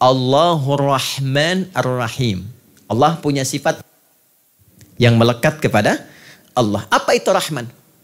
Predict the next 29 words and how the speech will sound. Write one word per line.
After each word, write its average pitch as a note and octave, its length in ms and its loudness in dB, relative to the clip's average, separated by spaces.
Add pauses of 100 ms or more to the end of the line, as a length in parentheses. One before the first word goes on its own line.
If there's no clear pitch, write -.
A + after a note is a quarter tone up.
(440)
Rahman G3+ 400 0
itu B3+ 100 0
puncak A3 640 0
kasih G3 320 -2
tanpa E3+ 320 0
batas - 720 -2 (420)
pada B2+ 220 0
siapapun. A#2 560 -2 (320)
Sifatnya F#3+ 400 -2
luas. - 440 -4 (600)
Maka G#3 240 2
ketika A3 400 0
Allah C4+ 160 2
memiliki G#3+ 400 0
sifat E3 320 -2
Rahman D3+ 560 -2
yang C#3 160 0
menyayangi D3+ 640 2
hambanya C#3 560 -4
tanpa C3 320 0
batas, A2 560 -4 (240)
kita A3+ 160 0
ingin B3 240 2
pelajari, A#3 640 0
maka E3 160 -2
dibimbing G#3 400 2
oleh F#3 240 0
Nabi C3+ 320 -4 (240)
bagaimana D#3 720 0